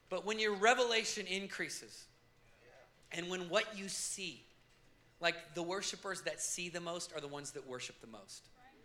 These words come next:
Like, anytime, like, God reveals himself to people, what's the first thing they do?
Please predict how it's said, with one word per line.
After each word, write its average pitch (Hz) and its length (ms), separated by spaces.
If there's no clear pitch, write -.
Like, 151 180
anytime, 190 640
like, 156 160
God 175 320
reveals 160 400
himself 170 380
to 170 80
people, 180 340
what's 165 200
the 160 100
first - 320
thing 143 140
they 135 100
do? 123 200